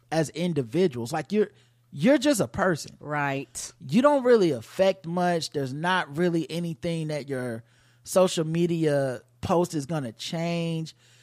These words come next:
Speaker 1: It's more about identifying with other people and letting them find their, like, common cause and be like, "We all agree,"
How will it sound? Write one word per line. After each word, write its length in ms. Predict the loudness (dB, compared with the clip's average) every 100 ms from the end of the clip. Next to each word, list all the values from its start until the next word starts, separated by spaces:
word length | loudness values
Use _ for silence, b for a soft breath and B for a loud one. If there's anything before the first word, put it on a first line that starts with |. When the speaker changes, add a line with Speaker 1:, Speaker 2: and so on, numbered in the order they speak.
| b _
Speaker 1:
It's 280 | 2 2 2
more 300 | 2 6 6
about 340 | 4 0 -2
identifying 800 | -4 -4 -2 0 0 -2 -2 0
with 140 | -2 -2
other 220 | -4 -4
people 380 | -4 -4 -2 -2
and 120 | -2
letting 200 | -4 -4
them 100 | -6
find 360 | -4 -4 -4
their, 180 | -4 -4
like, 240 | -6 -8 -10
common 320 | -8 -6 -6
cause 340 | -2 -2 -2
and 80 | -2
be 80 | -4
like, 180 | -4 -4
"We 140 | -4
all 180 | -2 -4
agree," 340 | -2 -2 -2